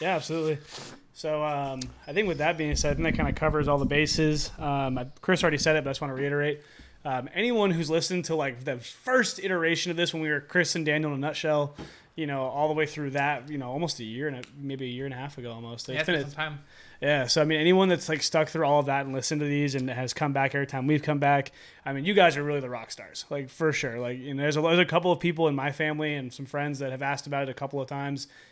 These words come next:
Speaker 1: And every time we go down to, to eos, Javi's asking, you know, "When are we gonna drop a new episode?" So, again, it's just, uh, it's really,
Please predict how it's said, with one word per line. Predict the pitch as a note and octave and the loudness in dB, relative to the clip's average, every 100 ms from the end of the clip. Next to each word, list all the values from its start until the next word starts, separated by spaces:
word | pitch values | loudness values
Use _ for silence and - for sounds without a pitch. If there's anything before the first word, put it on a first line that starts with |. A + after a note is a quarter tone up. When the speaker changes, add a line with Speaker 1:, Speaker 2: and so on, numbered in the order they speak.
| - | -8
Speaker 1:
And | D3 | -2
every | D#3 D3+ | 0 0
time | D3 C#3+ | 0 -2
we | C#3 | -2
go | C#3 | -2
down | C#3 C#3 C3+ | -2 -4 -4
to, | C3+ C3 B2+ | -4 -2 -2
to | B2 C3+ | -6 -10
eos, | C#3 C#3+ B2+ | -4 -4 -4
Javi's | C#3+ C3+ B2+ | -6 -6 -6
asking, | C3 C3 - C3+ | -4 -4 -4 -6
you | C3 | -6
know, | B2+ | -6
"When | B2+ | -6
are | C3 | -6
we | C3 | -6
gonna | B2+ B2+ B2 - _ _ - | -6 -8 -10 -12 _ _ -8
drop | C#3+ C3+ C#3 | 0 0 0
a | |
new | C3+ C3+ | -2 -2
episode?" | B2+ C3 C#3 C3 B2+ | -2 -2 -2 -2 -4
So, | B2+ C3 | -6 -6
again, | C3 C3+ C#3 C3+ | -6 -4 -4 -4
it's | B2+ | -4
just, | C#3+ B2+ C#3+ | -4 -4 -2
uh, | C3 B2 | 0 0
it's | G2+ C3+ B2+ - | -4 -8 -8 -4
really, | C#3+ C#3 C#3 C3 B2 | 0 0 0 0 -4